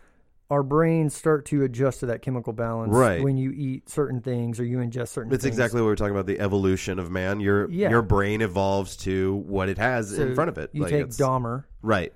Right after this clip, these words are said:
Speaker 1: like a practice cannibal.
Speaker 2: Right.
Speaker 1: Right? Like, I don't know how many people he ate, but motherfucker ate people.
Speaker 2: <laughs> Yeah.
Speaker 1: So
Speaker 2: Re-, it's really not a numbers game when it's eating
Speaker 1: <laughs>
Speaker 2: people. You
Speaker 1: Right.
Speaker 2: can just eat the one and
Speaker 1: Yeah,
Speaker 2: you're a
Speaker 1: like,
Speaker 2: cannibal.
Speaker 1: you take a bite, you're a cannibal,
Speaker 2: <laughs>
Speaker 1: bro.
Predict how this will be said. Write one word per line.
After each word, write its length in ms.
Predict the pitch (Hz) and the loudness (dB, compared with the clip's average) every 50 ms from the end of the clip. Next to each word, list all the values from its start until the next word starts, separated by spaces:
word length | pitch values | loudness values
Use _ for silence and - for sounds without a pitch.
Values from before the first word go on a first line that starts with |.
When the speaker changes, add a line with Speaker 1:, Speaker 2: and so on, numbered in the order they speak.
| _ _ - | _ _ -8
Speaker 1:
like 200 | - 135 120 - | -6 -6 -6 -6
a 80 | 107 | -4
practice 680 | 95 - - 135 131 131 131 131 - - 127 107 - | -2 -2 -2 -2 -2 -4 -6 -8 -8 -8 -8 -8 -10
cannibal. 680 | - - - 135 127 123 120 107 101 98 101 107 107 - _ | -12 -10 -8 -8 -6 -6 -8 -8 -10 -12 -16 -16 -18 -14 _
Speaker 2:
Right. 440 | 113 113 110 113 107 92 82 - - - - | -2 0 2 2 2 2 -2 -4 -8 -10 -6
Speaker 1:
Right? 340 | 131 127 123 127 131 131 123 | -4 -2 -2 -2 -4 -4 -6
Like, 140 | 127 135 127 | -6 -4 0
I 60 | 135 147 | 4 4
don't 120 | 147 147 | 6 6
know 120 | 151 143 127 | 6 4 2
how 120 | 127 135 | 2 0
many 180 | 131 131 127 117 | 0 0 -2 -2
people 240 | - - 113 117 110 | -4 -4 -4 -4 -4
he 200 | 110 117 113 117 | -4 -4 -4 -4
ate, 260 | 117 117 117 117 117 | -4 -6 -6 -6 -4
but 220 | 113 110 113 - - _ - | -6 -6 -6 -8 -10 _ -8
motherfucker 480 | 127 123 123 117 - - 120 120 117 | -4 -4 -4 -4 -4 -6 -6 -4 -6
ate 140 | 113 117 113 | -6 -6 -6
people. 400 | - 113 110 107 117 101 101 - | -6 -6 -6 -6 -8 -10 -10 -8
Speaker 2:
<laughs> 40 | - | -6
Yeah. 300 | 113 113 - - - - - - - - - - | -6 -4 -4 -4 -4 -6 -6 -8 -10 -14 -16 -2
Speaker 1:
So 220 | - - 170 151 | 2 4 6 6
Speaker 2:
Re-, 260 | 135 113 113 165 196 | 4 4 6 8 8
it's 220 | 208 214 196 - 190 | 8 8 6 4 2
really 320 | 214 240 214 185 165 143 | 4 6 6 8 6 6
not 400 | 135 131 135 123 120 120 - - | 4 4 4 4 4 4 2 0
a 80 | 120 120 | -4 -4
numbers 460 | 120 127 127 123 120 123 123 123 101 | 0 0 0 2 2 2 2 2 2
game 280 | - 127 123 127 139 139 | 2 2 2 2 2 2
when 140 | 143 143 | 2 2
it's 180 | 139 135 - - | 2 2 0 -2
eating 340 | - 139 147 131 135 135 147 | -2 0 2 2 2 2 2
Speaker 1:
<laughs> 20 | 151 | 4
Speaker 2:
people. 300 | 143 139 131 - 131 139 | 4 4 4 6 6 8
You 40 | |
Speaker 1:
Right. 120 | - 180 139 | 8 8 8
Speaker 2:
can 80 | 156 170 | 6 6
just 200 | 185 170 143 190 | 6 4 4 4
eat 200 | 185 175 170 165 | 2 2 4 4
the 80 | 160 156 | 4 4
one 480 | 147 151 147 143 139 131 127 120 120 | 4 6 6 6 8 8 6 6 4
and 80 | 127 123 | 4 4
Speaker 1:
Yeah, 80 | 165 160 | 6 6
Speaker 2:
you're 80 | 151 | 6
a 40 | 127 | 6
Speaker 1:
like, 80 | 135 - | 4 4
Speaker 2:
cannibal. 340 | 156 143 127 113 - 180 202 | 4 4 6 6 6 8 8
Speaker 1:
you 80 | - | 8
take 40 | 202 180 | 8 8
a 20 | |
bite, 320 | 160 190 202 214 208 190 | 10 10 10 10 8 8
you're 100 | 156 160 | 4 0
a 40 | 151 | 0
cannibal, 320 | - 160 151 139 180 131 120 | 2 2 2 4 2 2 2
Speaker 2:
<laughs> 80 | - | 2
Speaker 1:
bro. 120 | 135 131 | 0 2